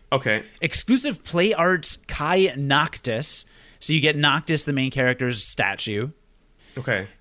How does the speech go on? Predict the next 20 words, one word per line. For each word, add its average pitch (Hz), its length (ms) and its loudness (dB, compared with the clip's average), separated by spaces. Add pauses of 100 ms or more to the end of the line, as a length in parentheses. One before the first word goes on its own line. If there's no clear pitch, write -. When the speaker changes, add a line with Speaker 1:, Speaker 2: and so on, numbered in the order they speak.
Speaker 2:
An 160 80 4
exclusive 202 640 2
steelbook 160 580 4
with 135 220 -2
Kingsglaive, 127 920 2 (100)
the 135 80 -2
movie, 139 460 2
which 147 320 0
was 143 180 2 (380)
barely 190 400 6
watchable. 117 680 2 (600)
Speaker 1:
Okay. 135 380 0 (680)
Speaker 2:
Although 180 220 4
I 190 100 6
will 202 260 8
say, 143 460 2 (480)
Ultros 170 500 4
is 120 140 -2
in 104 140 -4
it, 95 160 -8